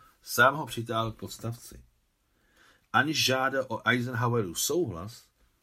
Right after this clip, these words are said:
vstyčil před ním psací pultík, který pečlivě skrýval jeho postoj před ostatními pohledy a umožňoval mu opřít se o lokty. Doktor si sedl do dřepu a začal masírovat generálovu nohu.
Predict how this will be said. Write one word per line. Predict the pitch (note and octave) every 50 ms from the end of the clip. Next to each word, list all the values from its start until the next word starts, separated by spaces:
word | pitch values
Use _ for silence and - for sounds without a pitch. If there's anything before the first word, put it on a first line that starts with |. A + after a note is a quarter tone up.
| _ -
vstyčil | - - - D3 D#3+ - - F3+ F3+
před | E3+ - F3 E3 D3+
ním | C#3 B2+ A2+
psací | A2+ - D3 C#3+ - - F2
pultík, | - - E2+ F#2+ G2 - A#2 A#2+ B2 B2 B2 B2 _ _ _ _ _ _ _ _ _
který | - A2+ A2 A2+ G#2+
pečlivě | A2+ C3+ D3+ - - - F3 E3+ E3 D#3
skrýval | - - - - A2 A#2 A#2 A2+ A#2+ A#2+ A#2
jeho | G2+ E2 D#2+
postoj | - - G2 - - - A2+ A2+ A#2 A2+
před | A2+ - F#2+ E2+
ostatními | - - - - - A2+ A2 - A#2+ A2+ F#2+ D#2
pohledy | - D#2+ D#2+ F2 F2+ F#2+ F#2+ G2 G2+ G#2+ A2 - _ _ _ _ _ - - - - _ _ _ -
a | - - -
umožňoval | B2+ C3+ D3+ D#3+ D#3+ D3 C#3 D3+ D3 D3+ D3+ D3
mu | C3+ A#2+
opřít | - - - - - A#2 G#2
se | - - G2
o | E2+ F2+
lokty. | F2+ F2 - - - - C2 C2 _ _ _ _ _ _ _ _ _ _ _ _ _ _ _ _ _ _ - - - - _ -
Doktor | - F2+ C3 C3 - - F3 F#3 E3+
si | - - D3
sedl | - - F3 E3+ F3
do | C#3+ G#2 F2
dřepu | E2 - - F2+ - - F#2+ G2+ A#2 B2 - _ _ _ _ _ - - - _ _
a | - F#2+
začal | F#2+ B2 D3+ - - F3+ E3
masírovat | B2+ A2+ A2 A2+ - - B2+ B2+ B2 B2+ B2 C3 C3 A#2+
generálovu | G2 F2+ G2+ G2+ G#2 G#2+ G#2 G#2+ G#2+ G2+ F#2 G#2 G#2+
nohu. | G2+ G2+ G#2+ G2 E2 C#2 C2